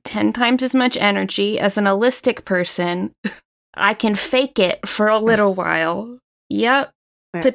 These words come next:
Speaker 2: so,
Speaker 1: petition,
Speaker 2: okay,
Speaker 1: petition
Speaker 2: I
Speaker 1: to bring back Skids and flesh her out as a character and to be, uh, analogous with, uh, with being autistic. That's, that's what I'm for. I think she needs a, a
Speaker 2: She
Speaker 1: re-,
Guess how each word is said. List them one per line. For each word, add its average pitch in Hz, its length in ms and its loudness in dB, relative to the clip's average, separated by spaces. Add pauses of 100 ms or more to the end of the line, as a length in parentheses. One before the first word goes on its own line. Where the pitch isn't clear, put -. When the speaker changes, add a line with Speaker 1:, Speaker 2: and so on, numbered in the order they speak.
Speaker 2:
so, - 180 4
Speaker 1:
petition, 320 360 2
Speaker 2:
okay, - 120 0
Speaker 1:
petition 330 460 4
Speaker 2:
I 403 60 6
Speaker 1:
to 392 140 4
bring 254 280 0
back 247 260 0
Skids 214 560 0
and 220 200 0
flesh 196 320 0
her 214 120 0
out 185 300 0
as 190 120 0
a 196 80 -2
character 175 640 -4
and - 380 -6
to - 180 -2
be, - 480 -4 (440)
uh, 78 480 0 (260)
analogous 196 640 0
with, 185 260 -2
uh, 190 380 -4 (320)
with - 160 -8
being 190 160 0
autistic. - 680 -4 (280)
That's, 208 320 -2
that's 240 200 0
what 196 120 0
I'm - 140 -2
for. - 480 -8
I 202 100 -4
think 214 220 -2
she 220 180 0
needs 196 320 -4
a, 123 340 -4
a 208 140 2
Speaker 2:
She 208 300 2
Speaker 1:
re-, 196 100 -8